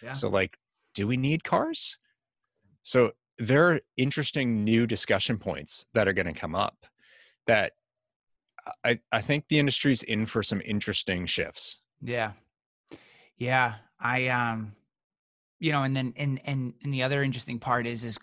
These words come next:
Speaker 1: as cars go, you know, it's, it, there's just so many things here. Like, just think about as cars go electric. I've insured two Teslas in the last two weeks. And right now, the way Teslas get rated are as this highly expensive, and yeah, they're expensive
Speaker 2: Yeah.
Speaker 1: to fix, and
Speaker 2: For
Speaker 1: they're
Speaker 2: sure.
Speaker 1: being,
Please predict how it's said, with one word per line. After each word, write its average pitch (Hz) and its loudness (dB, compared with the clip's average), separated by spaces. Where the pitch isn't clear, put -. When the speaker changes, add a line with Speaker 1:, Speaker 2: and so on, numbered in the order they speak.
Speaker 1:
as 120 -8
cars 123 2
go, 120 0
you 143 -2
know, 143 -2
it's, - -6
it, 165 -8
there's 180 -2
just 170 -2
so 208 2
many 196 4
things 196 2
here. 135 2
Like, 117 -2
just 165 -4
think 196 2
about 175 8
as 147 2
cars 151 2
go 139 2
electric. 135 2
I've 127 0
insured 135 -2
two 175 -2
Teslas 131 -4
in 131 -6
the 123 -4
last 127 -4
two 117 -6
weeks. 156 -8
And 135 2
right 143 2
now, 143 4
the 160 0
way 143 -2
Teslas 147 -4
get 120 -10
rated 139 -2
are 113 0
as 123 -2
this 120 -8
highly 147 0
expensive, 131 -6
and 165 -2
yeah, 165 4
they're 131 0
expensive 127 -2
Speaker 2:
Yeah. 113 -8
Speaker 1:
to 131 -10
fix, 185 2
and 127 0
Speaker 2:
For 127 0
Speaker 1:
they're 123 0
Speaker 2:
sure. 127 0
Speaker 1:
being, 120 -2